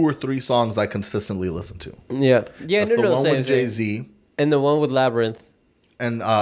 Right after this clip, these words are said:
Speaker 1: I like the one with, uh, with Lil Uzi Vert and Don Toliver.
Speaker 2: Oh, that one was good, yeah.
Speaker 1: And then, uh, there was one more song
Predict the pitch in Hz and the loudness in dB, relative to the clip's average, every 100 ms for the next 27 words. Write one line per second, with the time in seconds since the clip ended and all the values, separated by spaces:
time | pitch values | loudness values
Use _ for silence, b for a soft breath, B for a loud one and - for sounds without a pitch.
0 | 92 113 113 110 - 120 110 110 110 107 | 2 2 2 0 0 -4 0 -2 -2 -2
1 | 104 101 - 101 95 92 82 71 - _ | -2 -2 -2 -2 0 0 -4 -10 -14 _
2 | _ _ _ _ _ - 98 101 92 - | _ _ _ _ _ -8 -2 0 -2 -4
3 | 104 104 98 104 101 95 95 92 92 92 | -2 0 0 -2 0 0 0 0 -2 -2
4 | - 90 90 92 104 123 _ _ _ _ | 0 0 0 -2 -4 -6 _ _ _ _
5 | - 131 123 120 120 117 113 120 117 117 | -2 2 4 2 0 -4 -6 -8 -6 -4
6 | 110 107 107 107 107 104 98 92 87 - | -2 0 4 4 4 2 2 2 -2 -6
7 | 98 110 104 101 113 110 107 104 - 104 | -2 0 0 2 2 2 0 0 0 2
8 | 101 101 104 | 4 2 -2